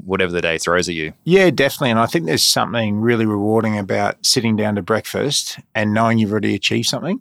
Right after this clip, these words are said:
Speaker 1: Yep.
Speaker 2: So the days that I've gone, "Nah, I'll skip it tomorrow and I'll just have a s-, chilled start to the day," I actually don't feel great in the
Speaker 1: Mm.
Speaker 2: morning. And then I get a bit dirty at myself going, "I know the formula, it works.
Speaker 1: Yep.
Speaker 2: Why am I ignoring it?"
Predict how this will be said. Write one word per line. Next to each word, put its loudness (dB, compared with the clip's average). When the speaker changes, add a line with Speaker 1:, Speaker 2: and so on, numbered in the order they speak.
Speaker 1:
Yep. 2
Speaker 2:
So 4
the 0
days 2
that 2
I've 2
gone, 0
"Nah, 0
I'll 0
skip -2
it -6
tomorrow 0
and 0
I'll 0
just -2
have -2
a -2
s-, 0
chilled 2
start -2
to -14
the -2
day," 2
I -2
actually -2
don't -2
feel -4
great -2
in 2
the 4
Speaker 1:
Mm. 2
Speaker 2:
morning. 0
And 2
then 2
I 2
get 4
a 0
bit -12
dirty 2
at -2
myself -4
going, -6
"I 0
know 2
the 4
formula, -2
it -2
works. 2
Speaker 1:
Yep. 0
Speaker 2:
Why 2
am 2
I 2
ignoring 0
it?" -2